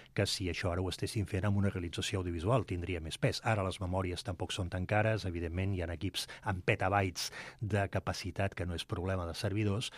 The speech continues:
però això també ho simplifica molt a l'hora de comprimir tècnicament, hi ha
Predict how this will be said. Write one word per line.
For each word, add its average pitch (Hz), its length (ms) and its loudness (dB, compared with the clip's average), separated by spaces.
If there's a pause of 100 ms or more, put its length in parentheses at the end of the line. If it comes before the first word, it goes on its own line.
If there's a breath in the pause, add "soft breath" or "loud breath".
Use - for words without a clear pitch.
(220 loud breath)
però 101 120 4
això - 140 0
també 98 160 2
ho 107 40 2
simplifica 98 560 0
molt 104 220 4
a 85 40 -2
l'hora 87 220 -2
de 87 100 -2
comprimir 95 540 -2 (220 soft breath)
tècnicament, 92 640 -2 (260 soft breath)
hi 101 120 -2
ha 87 80 0